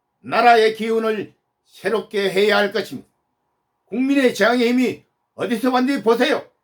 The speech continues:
모두 하나님 여호와의 권능의 힘에서 왔음을 확인합니다. 문재인의 대한민국 말살 작전을 저지하기 위하여 일제 말기에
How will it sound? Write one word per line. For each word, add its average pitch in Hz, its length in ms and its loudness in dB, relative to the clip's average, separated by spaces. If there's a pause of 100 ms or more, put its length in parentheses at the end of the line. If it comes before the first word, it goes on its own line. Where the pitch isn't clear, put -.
(360)
모두 156 460 -4
하나님 220 560 -2 (180)
여호와의 254 640 2 (260)
권능의 233 440 -4
힘에서 214 320 0
왔음을 214 640 -2 (220)
확인합니다. 139 840 -6 (3000)
문재인의 208 880 0 (140)
대한민국 208 500 -2
말살 214 400 0
작전을 214 540 -4
저지하기 214 380 0
위하여 208 340 0 (260)
일제 214 600 -4
말기에 202 600 -2